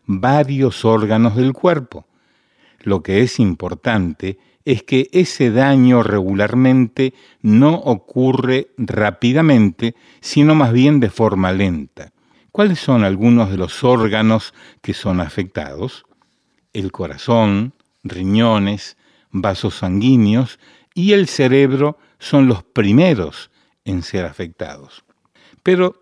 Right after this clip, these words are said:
también hay otra cosa similar que causa una muerte lenta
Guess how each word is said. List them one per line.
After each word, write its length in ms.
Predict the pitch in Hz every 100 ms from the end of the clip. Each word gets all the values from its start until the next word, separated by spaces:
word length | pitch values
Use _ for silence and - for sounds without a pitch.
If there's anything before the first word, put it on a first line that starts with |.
| -
también 340 | 151 175 180
hay 140 | 165
otra 240 | 170 147 131
cosa 280 | 156 135 123
similar 640 | - 107 101 107 127 123 - - _
que 160 | - 104
causa 380 | 123 123 -
una 220 | 107 95 87
muerte 440 | 98 101 - 95
lenta 760 | 95 123 117 92 82 - 92